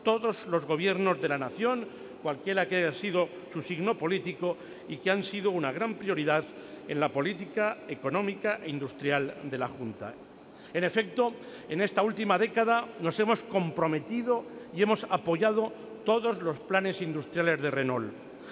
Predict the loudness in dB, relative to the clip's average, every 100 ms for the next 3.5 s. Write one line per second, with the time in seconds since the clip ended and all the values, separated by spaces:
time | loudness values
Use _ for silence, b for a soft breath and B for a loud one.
0 | B 0 0 2 2 4 4 4 2 -8
1 | -12 -8 -4 4 4 6 4 2 2 2
2 | 4 6 4 0 B B B B 2 2
3 | -2 -2 0 0 0